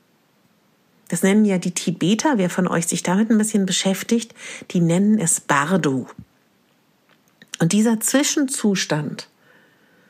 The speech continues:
zwischen Einatmen und Atmen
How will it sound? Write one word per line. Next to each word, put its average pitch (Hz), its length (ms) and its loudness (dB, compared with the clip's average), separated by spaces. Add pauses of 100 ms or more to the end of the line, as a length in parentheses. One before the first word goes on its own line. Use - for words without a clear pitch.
(960)
zwischen 170 300 -2
Einatmen 208 1080 0 (120)
und 190 220 -2
Atmen 165 560 -2